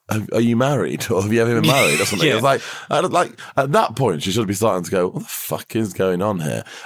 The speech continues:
Speaker 1: Especially after it's just followed a very strange of its time transphobic joke about a man playing a woman or a man playing a woman in a man's body being this huge taboo thing, you know?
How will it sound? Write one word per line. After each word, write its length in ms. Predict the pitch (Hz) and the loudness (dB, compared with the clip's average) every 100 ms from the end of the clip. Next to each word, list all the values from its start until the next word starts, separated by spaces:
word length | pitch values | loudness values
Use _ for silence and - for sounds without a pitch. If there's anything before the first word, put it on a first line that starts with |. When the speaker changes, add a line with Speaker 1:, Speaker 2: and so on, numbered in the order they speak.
| - | -6
Speaker 1:
Especially 460 | 120 151 160 107 | 0 0 2 0
after 340 | 95 - 85 - - | 0 0 0 0 -4
it's 160 | 90 98 | -4 -2
just 140 | 95 | -2
followed 480 | - 90 90 82 - - - - - | 0 2 2 0 -6 -10 -20 -16 -4
a 200 | 85 80 | 0 0
very 640 | 80 110 127 76 71 71 - | 2 2 2 0 -2 -6 -6
strange 800 | - - - 92 73 78 76 - 87 | -4 -4 -2 -2 0 -2 -4 -4 -4
of 100 | 82 | -4
its 160 | - | -4
time 500 | - 80 76 76 80 - - | -2 -2 -2 -4 -8 -10 -6
transphobic 640 | 87 76 - 87 78 73 | -4 -4 -2 0 -2 -6
joke 300 | - 80 - | -4 -4 -2
about 360 | 80 78 76 - - - _ - - | -2 -2 -4 -12 -20 -20 _ -16 -8
a 80 | 90 | -2
man 240 | 90 87 | -2 -2
playing 300 | 82 87 82 | 0 0 0
a 60 | 82 | 0
woman 300 | 82 80 80 | 0 -2 -2
or 220 | 76 76 76 | 0 0 -2
a 100 | 85 | -2
man 200 | 85 82 | 0 0
playing 260 | 85 82 80 | -2 -2 0
a 60 | |
woman 300 | 90 85 78 | -2 -2 -2
in 80 | 80 | -2
a 100 | 80 | -2
man's 380 | 82 82 80 73 | -2 -2 -4 -4
body 380 | 87 82 67 73 | -2 -2 -2 -4
being 340 | 69 69 69 - _ | -4 -6 -8 -14 _
this 380 | - 82 - - - | -8 -6 -6 -8 -10
huge 360 | - 82 - | -6 -6 -6
taboo 280 | - 73 80 | -8 -4 -4
thing, 340 | 76 87 50 76 | -2 -4 -4 -2
you 60 | |
know? 220 | 113 151 | 0 -2